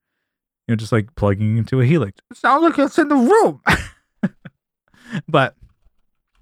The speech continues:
um, I don't know, with, with, with acoustics, I don't know. It kinda gets to a point, I'm like, to me, I'm like, I think I spent fifteen hundred dollars on my acoustic. And, like, to me, I'm like,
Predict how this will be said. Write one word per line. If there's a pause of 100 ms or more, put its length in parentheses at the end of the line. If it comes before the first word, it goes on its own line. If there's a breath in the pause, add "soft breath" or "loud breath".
(160)
um, (680)
I
don't
know,
with,
with,
with
acoustics,
I
don't
know.
It
kinda
gets
to
a
point,
I'm
like,
to
me,
I'm
like,
I
think
I
spent (320)
fifteen
hundred
dollars
on
my (260)
acoustic.
And,
like,
to
me,
I'm
like,